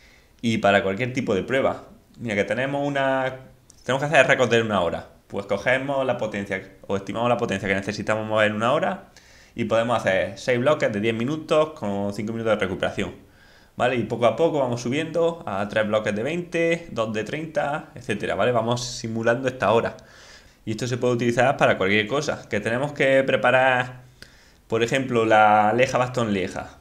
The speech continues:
Pues cogemos cuántos puertos tiene al final.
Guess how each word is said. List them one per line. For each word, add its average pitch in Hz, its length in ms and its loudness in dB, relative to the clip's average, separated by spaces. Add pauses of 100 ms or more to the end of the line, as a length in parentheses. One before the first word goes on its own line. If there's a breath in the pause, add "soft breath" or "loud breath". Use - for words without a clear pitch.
Pues 104 180 0
cogemos 120 540 0
cuántos 131 480 0
puertos 131 300 2
tiene 107 280 -2
al 104 120 -2
final. 92 360 -6